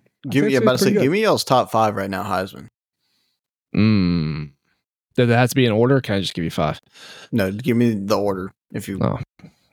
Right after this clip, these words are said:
Speaker 3: that's gonna
Speaker 2: Uh,
Speaker 3: take
Speaker 2: I
Speaker 3: me a
Speaker 2: think we all
Speaker 3: second.
Speaker 2: agree. Penix.
Speaker 3: Yep.
Speaker 1: Yeah, Penix won for all of us.
Speaker 2: Uh, I would probably put. Do you put,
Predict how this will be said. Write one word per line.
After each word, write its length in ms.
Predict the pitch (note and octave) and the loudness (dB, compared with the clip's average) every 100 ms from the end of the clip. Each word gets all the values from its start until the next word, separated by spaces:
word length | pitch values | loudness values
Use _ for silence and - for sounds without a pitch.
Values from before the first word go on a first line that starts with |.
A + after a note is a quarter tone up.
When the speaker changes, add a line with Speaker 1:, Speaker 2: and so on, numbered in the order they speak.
| - | -2
Speaker 3:
that's 180 | D3 B2+ | 2 4
gonna 120 | B2 | 4
Speaker 2:
Uh, 40 | |
Speaker 3:
take 80 | A#2+ | 2
Speaker 2:
I 20 | |
Speaker 3:
me 60 | B2 | 2
a 20 | |
Speaker 2:
think 100 | C3+ | 2
we 40 | B2 | 2
all 80 | C3+ | 0
Speaker 3:
second. 20 | |
Speaker 2:
agree. 200 | B2+ A#2+ - _ _ _ - | 0 -2 -2 _ _ _ -8
Penix. 520 | - B2 A#2 F3 - - - - | -2 0 0 -4 -10 -16 -20 -6
Speaker 3:
Yep. 160 | - G2 | 2 2
Speaker 1:
Yeah, 60 | E3 | 2
Penix 320 | B2+ C#3+ E3 | 0 0 2
won 200 | C3+ A#2 | 2 2
for 100 | A2+ | 2
all 160 | G2 F#2 | 0 0
of 40 | |
us. 160 | A2 - _ _ _ _ _ _ _ _ _ _ _ _ _ _ _ _ _ - | -6 -10 _ _ _ _ _ _ _ _ _ _ _ _ _ _ _ _ _ -2
Speaker 2:
Uh, 680 | A#2 A2+ A2 - - - - - _ _ _ _ _ _ _ _ _ - | 2 4 2 0 -2 -4 -6 -10 _ _ _ _ _ _ _ _ _ -2
I 240 | B2 A#2 | 0 2
would 180 | C#3+ D#3+ - | 2 0 0
probably 500 | C3 B2 B2+ B2+ B2 | 0 2 2 2 2
put. 420 | - - A#2 A2+ _ - - _ _ _ _ _ _ _ _ _ _ _ _ _ _ _ _ _ _ _ _ _ _ _ - | 2 0 2 0 _ -14 -14 _ _ _ _ _ _ _ _ _ _ _ _ _ _ _ _ _ _ _ _ _ _ _ -8
Do 80 | B2 | -4
you 80 | A#2 | -2
put, 240 | - B2+ | 0 0